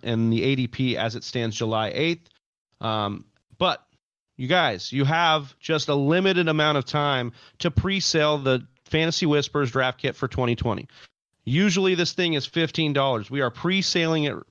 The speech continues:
pre-selling it right now to you for ten dollars. That's an unbelievable deal.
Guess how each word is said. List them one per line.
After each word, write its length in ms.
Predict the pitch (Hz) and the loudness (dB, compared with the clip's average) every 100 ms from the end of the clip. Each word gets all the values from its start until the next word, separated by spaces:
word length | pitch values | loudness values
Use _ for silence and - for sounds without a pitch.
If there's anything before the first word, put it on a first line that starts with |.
| - | -4
pre-selling 540 | 202 208 180 170 156 | -2 0 0 2 2
it 100 | 117 | 2
right 260 | 139 185 175 | 2 0 0
now 180 | 160 | 0
to 80 | 156 | 0
you 180 | 135 135 | 0 -2
for 160 | - 117 | -2 -6
ten 400 | - 170 180 180 | -2 -2 0 0
dollars. 400 | 135 117 113 113 | 0 0 -2 -4
That's 160 | 113 | -4
an 120 | - - | -4 0
unbelievable 640 | 170 175 160 151 135 135 | 0 2 2 2 0 0
deal. 380 | 127 135 135 | 2 2 2